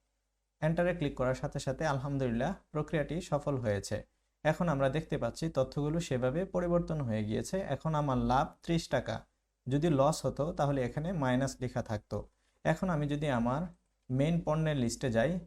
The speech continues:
তাহলে আমরা এখানে দেখতে পাচ্ছি যে আমার বিক্রি পাঁচটি থেকে কমে এখন বাংলা বই তিনটি হয়ে গিয়েছে। সেই হিসাবে আমার যাবতীয় তথ্য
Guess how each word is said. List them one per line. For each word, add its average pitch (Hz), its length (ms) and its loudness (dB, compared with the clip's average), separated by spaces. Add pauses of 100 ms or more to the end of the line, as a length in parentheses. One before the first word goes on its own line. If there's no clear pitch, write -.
(100)
তাহলে 147 200 2
আমরা 143 200 0
এখানে 131 340 0
দেখতে 160 220 -4
পাচ্ছি 113 360 -2 (480)
যে 120 120 0
আমার 139 240 2 (100)
বিক্রি 160 260 0 (100)
পাঁচটি 160 380 2
থেকে 147 180 0 (120)
কমে 160 220 0 (100)
এখন 131 180 -4 (140)
বাংলা 147 300 2
বই 147 140 0 (120)
তিনটি 180 360 0
হয়ে 113 220 2
গিয়েছে। 104 340 -2 (420)
সেই 185 280 2
হিসাবে 151 340 2
আমার 123 160 2 (100)
যাবতীয় 151 440 0
তথ্য 113 200 -2